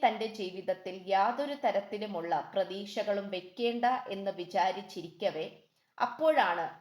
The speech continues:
നിങ്ങളുടെ സ്നേഹം അല്ലെങ്കിൽ നിങ്ങൾ എന്ന് പറയുന്ന വ്യക്തി അപ്രതീക്ഷിതമായി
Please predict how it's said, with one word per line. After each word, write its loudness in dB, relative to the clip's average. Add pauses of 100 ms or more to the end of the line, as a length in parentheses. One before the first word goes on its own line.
(200)
നിങ്ങളുടെ -2
സ്നേഹം -4 (380)
അല്ലെങ്കിൽ -2 (420)
നിങ്ങൾ 2 (220)
എന്ന് -4
പറയുന്ന 0
വ്യക്തി -8 (400)
അപ്രതീക്ഷിതമായി -2